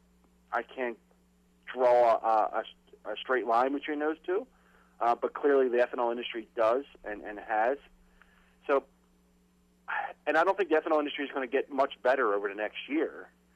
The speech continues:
So I do think, you know, it, the, the waivers are gonna be a boogeyman, and they're gonna be a political boogeyman, and Democrats are going to seize on it. Um, and, uh,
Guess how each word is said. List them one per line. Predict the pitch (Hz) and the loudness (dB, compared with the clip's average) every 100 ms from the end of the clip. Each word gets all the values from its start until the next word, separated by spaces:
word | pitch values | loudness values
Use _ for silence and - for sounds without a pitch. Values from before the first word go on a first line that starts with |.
| _ _ _ - | _ _ _ -2
So | 160 - - | -2 -4 -2
I | 160 | -2
do | 160 208 226 | -2 -8 -6
think, | - 117 - _ _ _ _ _ _ _ - | -6 -6 -10 _ _ _ _ _ _ _ -10
you | 123 | -4
know, | 107 117 _ _ - | -2 -4 _ _ -12
it, | 120 - _ | -10 -10 _
the, | 117 123 120 | -12 -12 -10
the | 120 | -10
waivers | 113 120 131 135 | -2 0 2 2
are | 123 | 0
gonna | 123 127 | 0 0
be | 135 | -2
a | 123 | 0
boogeyman, | 143 165 104 76 80 - | 0 -2 -10 -12 -18 -10
and | 107 | -8
they're | 107 | -6
gonna | 110 107 | -6 -6
be | 107 | -8
a | |
political | - 156 160 120 | -4 -4 -2 -2
boogeyman, | 107 107 104 107 110 | -2 -4 -4 -6 -6
and | 113 120 | -8 -2
Democrats | 135 147 143 135 - - _ _ _ | -2 -2 -2 -2 -4 -18 _ _ _
are | 113 | -6
going | 107 117 98 | -6 -8 -8
to | 98 - | -14 -10
seize | 139 139 110 | -8 -6 -6
on | 90 87 | -8 -10
it. | - _ _ _ 107 | -20 _ _ _ -4
Um, | 107 104 - | -2 -2 -4
and, | 110 107 | -8 -2
uh, | 104 | -2